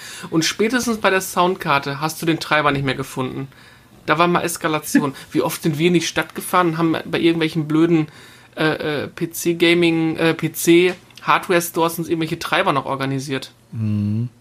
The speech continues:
Speaker 3: Oder
Speaker 1: Mit dem
Speaker 3: cool,
Speaker 1: Roller dann,
Speaker 3: ja.
Speaker 1: zu
Speaker 3: Cool
Speaker 1: zweit.
Speaker 3: war immer auch, ähm, Netzwerktreiber installieren. Diskette rein.
Speaker 1: Ugh.
Speaker 3: Oder C D rein, wenn das schon etwas neuer war. Und dann sagte er, „Bitte legen den Windows-Datenträger ein.“ Da hast du den Windows-Datenträger eingelegt. Und was hat er davon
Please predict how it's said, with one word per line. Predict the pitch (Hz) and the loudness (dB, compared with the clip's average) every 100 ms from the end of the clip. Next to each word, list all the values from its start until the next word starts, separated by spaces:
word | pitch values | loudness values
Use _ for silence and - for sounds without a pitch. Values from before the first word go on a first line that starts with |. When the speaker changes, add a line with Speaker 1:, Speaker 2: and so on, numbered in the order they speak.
| _ _ _ - - - - _ _ - | _ _ _ -20 -20 -20 -20 _ _ -8
Speaker 3:
Oder | 107 107 110 - | -2 -2 -2 -2
Speaker 1:
Mit | 143 | 0
dem | 151 | 4
Speaker 3:
cool, | 135 | 6
Speaker 1:
Roller | 160 151 | 6 4
dann, | 131 131 | 2 0
Speaker 3:
ja. | 135 - - | -4 -6 -6
Speaker 1:
zu | |
Speaker 3:
Cool | - | -4
Speaker 1:
zweit. | - 131 139 | 2 4 6
Speaker 3:
war | 131 127 | 6 6
immer | 127 120 110 | 4 2 2
auch, | 113 110 - | 0 -2 -4
ähm, | 110 104 104 101 98 - - | -2 0 -2 -4 -10 -20 -6
Netzwerktreiber | 110 113 - 107 - 101 95 | -2 0 2 0 0 0 2
installieren. | 92 - 87 87 85 78 - - | 0 -2 -4 -2 -4 -6 -16 -10
Diskette | 90 - 117 113 101 92 | -6 -2 0 2 2 2
rein. | 107 117 113 113 - - | 4 4 4 0 -6 0
Speaker 1:
Ugh. | 143 127 117 117 120 - - _ - - - | 4 4 2 -6 -12 -18 -20 _ -18 -18 -6
Speaker 3:
Oder | 113 104 | 0 0
C | - 98 | 0 0
D | 113 | 4
rein, | 120 117 113 110 | 4 4 4 2
wenn | 104 | 0
das | 107 - | 0 -2
schon | 107 | -2
etwas | 98 95 | -2 -2
neuer | 107 123 117 | 2 2 2
war. | 113 110 113 - - - | 2 0 -2 -12 -20 -8
Und | 101 | -2
dann | 98 | -2
sagte | 95 110 | 0 -4
er, | |
„Bitte | 143 175 | 0 2
legen | 135 143 135 123 | 6 6 4 2
den | 113 107 | 2 2
Windows-Datenträger | 113 107 - - 110 113 120 123 123 | 0 -2 -10 -6 -4 -2 0 0 0
ein.“ | 123 104 | 0 0
Da | |
hast | 92 107 | -2 -4
du | |
den | 95 | -2
Windows-Datenträger | 123 117 117 104 113 107 | 0 2 0 0 0 2
eingelegt. | 107 104 98 | 2 0 0
Und | |
was | 104 127 | 0 0
hat | 113 | 2
er | 110 | 2
davon | 104 117 110 | 2 2 0